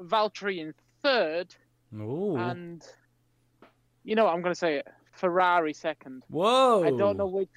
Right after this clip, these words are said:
Speaker 1: Ferrari. I reckon Charles Leclerc, 'cause he can really drive that car.
Speaker 2: Interesting. Very,
Speaker 1: But
Speaker 2: very
Speaker 1: I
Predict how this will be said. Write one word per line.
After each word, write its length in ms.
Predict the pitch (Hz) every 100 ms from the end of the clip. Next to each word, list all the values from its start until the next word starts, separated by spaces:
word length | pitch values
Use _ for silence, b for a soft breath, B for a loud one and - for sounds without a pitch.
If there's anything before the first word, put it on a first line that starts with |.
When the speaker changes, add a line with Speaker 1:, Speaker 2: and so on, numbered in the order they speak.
| -
Speaker 1:
Ferrari. 680 | 190 180 175 170 151 139 143 -
I 220 | 170 202
reckon 640 | 208 190 - 170 147 151 - _
Charles 280 | - 175 165
Leclerc, 480 | 156 175 151 139 135
'cause 140 | 151
he 100 | 156
can 180 | 151 139
really 260 | 147 196 156
drive 220 | 156 139
that 180 | 135 123
car. 100 | 147 120
Speaker 2:
Interesting. 640 | 110 - - 104 92 85 80 -
Very, 420 | 104 120 110 104
Speaker 1:
But 100 | 170
Speaker 2:
very 120 |
Speaker 1:
I 40 | -